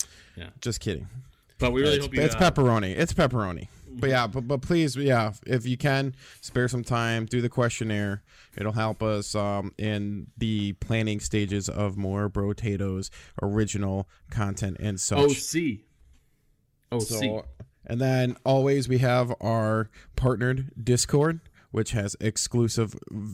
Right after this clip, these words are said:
Speaker 2: uh, voip channels
Speaker 1: Mm-hmm.
Speaker 2: for high quality voip.
Speaker 1: Also,
Speaker 2: Everybody
Speaker 1: we're,
Speaker 2: likes a
Speaker 1: we're also going to add more emotes soon because that, we've been slacking on that.
Speaker 2: more emotes of me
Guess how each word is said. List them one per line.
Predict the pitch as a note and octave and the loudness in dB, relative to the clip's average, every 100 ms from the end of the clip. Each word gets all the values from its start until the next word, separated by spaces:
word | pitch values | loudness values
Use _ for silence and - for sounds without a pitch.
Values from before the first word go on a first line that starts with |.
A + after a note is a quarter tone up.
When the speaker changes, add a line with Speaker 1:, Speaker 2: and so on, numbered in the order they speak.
| F2 | -6
Speaker 2:
uh, | G#2+ G#2 G2 | -4 -2 -4
voip | G#2 A#2 A#2+ - - - | -2 2 2 2 -4 -4
channels | C#3 B2+ C#3+ E3 - - _ - | -2 0 -2 -6 -10 -16 _ -10
Speaker 1:
Mm-hmm. | G#2+ G#2 | -8 -6
Speaker 2:
for | G#2+ | -6
high | G2+ C3 A#2 | -4 0 0
quality | - A#2+ A#2 A#2 | 2 2 2 2
voip. | A2 A2+ D3 - - - _ _ - | 2 0 0 -4 -20 -20 _ _ -2
Speaker 1:
Also, | A#2 G#2+ | 0 0
Speaker 2:
Everybody | G2+ G#2+ A2 | -2 0 -2
Speaker 1:
we're, | G#2 | -2
Speaker 2:
likes | G#2 - | -4 -6
a | G2+ - - - - - - | -10 -14 -20 -20 -20 -20 -4
Speaker 1:
we're | A#2+ | -2
also | A2 A#2+ A#2 | 0 -2 -4
going | G#2 G2+ | -8 -12
to | F#2+ D2 | -12 -12
add | F#2 | -12
more | F#2 E2+ D#2 | -14 -20 -20
emotes | E2 D#2 C#2+ | -20 -20 -14
soon | - D2 C#2+ - | -14 -14 -16 -18
because | - E2 - | -14 -14 -14
that, | C2+ D2 | -18 -18
we've | E2+ | -16
been | - - | -16 -16
slacking | - A#1+ - | -14 -16 -18
on | B1+ B1+ | -20 -4
that. | A#2+ | 2
Speaker 2:
more | B2+ C3 | 4 4
emotes | B2+ B2 A2 F#2+ - - | 2 2 0 -2 -6 -2
of | A2+ A2 G#2+ | 0 0 0
me | A#2 A#2+ A#2+ | -2 0 -2